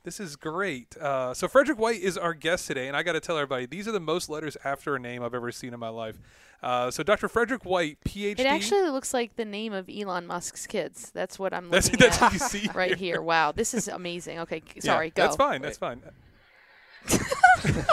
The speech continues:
Speaker 1: Scott on the sound effects. It was that funny of a <laughs> joke.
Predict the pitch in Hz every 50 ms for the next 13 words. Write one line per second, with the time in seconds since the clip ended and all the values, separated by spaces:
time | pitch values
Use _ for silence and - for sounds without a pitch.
0 | - - - 554 - - - - - - 554 - - - 622 - - - 571 -
1 | - - 539 - - - - - 587 - - - - - _ _ _ _ - -
2 | - - 143 143 147 156 151 143 - 131 113 104 - 113 92 95 - - - -
3 | - - - - - - - _ _ _ _ _ - _ _ _ _ _ _ _
4 | _ _ _ _ _ _ - - _ _ _ _ _ _ _ _ _ - 143 151
5 | 165 156 160 170 170 - 165 151 147 135 143 127 120 117 117 - - - 202 180
6 | - - -